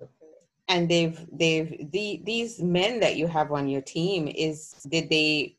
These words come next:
Speaker 2: were they just attracted to the topic? They're passionate about the topic, or how did they get involved?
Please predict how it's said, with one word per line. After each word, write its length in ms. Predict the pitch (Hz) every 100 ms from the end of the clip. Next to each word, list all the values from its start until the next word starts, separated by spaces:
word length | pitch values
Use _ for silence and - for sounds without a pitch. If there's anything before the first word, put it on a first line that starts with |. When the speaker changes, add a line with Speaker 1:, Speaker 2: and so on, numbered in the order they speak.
| -
Speaker 2:
were 180 | 156
they 120 | 143 147
just 180 | 160 160
attracted 760 | 147 147 - 151 147 147 151
to 420 | - 151 143 139 135 _ _ -
the 60 |
topic? 400 | 143 190 196 196 -
They're 260 | 131 131 -
passionate 300 | 135 - 170
about 180 | 175 175
the 60 |
topic, 500 | 170 175 170 190 185 -
or 180 | - 147
how 180 | 147 151
did 160 | 175 180
they 100 | 170
get 160 | 165
involved? 640 | 156 151 135 139 170 165